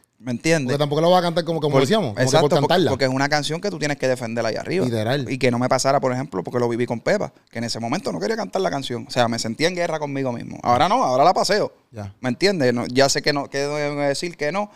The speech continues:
Speaker 1: Sé que tengo mejor música que esa.
Speaker 2: Ujú.
Speaker 1: ¿Me entiendes? Que ya no dependo de eso, pero eso pasa en el proceso.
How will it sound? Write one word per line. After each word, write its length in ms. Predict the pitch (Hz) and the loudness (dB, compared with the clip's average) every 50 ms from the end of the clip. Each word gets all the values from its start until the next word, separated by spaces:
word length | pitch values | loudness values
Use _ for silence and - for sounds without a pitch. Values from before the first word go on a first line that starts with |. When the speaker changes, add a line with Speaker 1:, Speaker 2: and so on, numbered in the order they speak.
| - - - - - - - | -20 -20 -20 -20 -20 -20 -12
Speaker 1:
Sé 260 | - - - - 143 | -8 -4 0 0 2
que 120 | 139 147 139 | 2 2 2
tengo 280 | 143 143 143 139 143 139 | 0 0 0 0 0 2
mejor 280 | 139 139 135 139 143 | 2 2 2 2 0
música 380 | 147 147 147 143 151 143 147 143 | -2 -4 -6 -6 -2 -2 -2 0
que 280 | 143 143 156 175 196 | 0 -2 -2 -2 -2
esa. 280 | 196 165 - 156 151 - _ | -2 -4 -4 -6 -8 -10 _
Speaker 2:
Ujú. 320 | 135 131 123 127 151 165 165 _ _ _ _ _ _ | -20 -20 -20 -20 -20 -20 -20 _ _ _ _ _ _
Speaker 1:
¿Me 120 | - 127 | -10 -10
entiendes? 280 | 123 - 175 180 170 147 | -4 -2 0 0 2 2
Que 100 | 123 123 | 2 2
ya 100 | 123 123 | 2 2
no 100 | 135 147 | 2 2
dependo 360 | 151 147 147 147 156 151 156 | 2 2 2 2 2 2 2
de 40 | 165 | 2
eso, 120 | 165 160 - | 0 0 -4
pero 320 | - - 135 127 131 127 | -2 0 0 2 2 2
eso 240 | 131 127 - 160 160 | 2 0 -2 -4 -6
pasa 320 | - - 151 165 - - | -4 -2 -2 -2 -2 -2
en 60 | 165 139 | -4 -4
el 100 | 131 120 | -4 -6
proceso. 560 | - - - 110 - 120 120 123 - - | -6 -8 -8 -4 -2 0 0 0 -2 -6